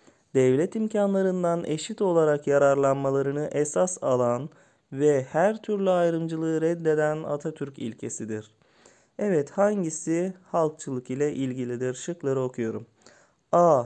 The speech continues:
Milli kültürün korunması ve geliştirilmesi. Bu milliyetçilikle ilgili arkadaşlar. B. Büyük yatırımların devlet tarafından gerçekleştirilmesi.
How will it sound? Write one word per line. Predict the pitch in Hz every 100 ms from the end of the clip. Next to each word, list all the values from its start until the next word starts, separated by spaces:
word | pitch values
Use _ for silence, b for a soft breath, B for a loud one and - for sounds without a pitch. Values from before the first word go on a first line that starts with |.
| -
Milli | 139 147 170 190 214
kültürün | - 190 185 180 170 180
korunması | 185 165 160 165 165 160 - 208
ve | 190
geliştirilmesi. | 170 156 151 - 156 156 160 151 - 151 117 b b b b _
Bu | 185 196 208 233 - _ _ _ -
milliyetçilikle | 190 185 190 190 190 - 185 190 185 170
ilgili | 156 135 120
arkadaşlar. | 117 110 113 117 110 - - - - _ _ _ _ _ _ _ _ _ -
B. | 147 147 143 151 b b b -
Büyük | 123 147 -
yatırımların | 196 190 190 190 180 170 170
devlet | 156 147 151 185
tarafından | 214 202 202 196 185 165 151
gerçekleştirilmesi. | 143 135 131 131 127 127 - 120 117 117 120 - 139 156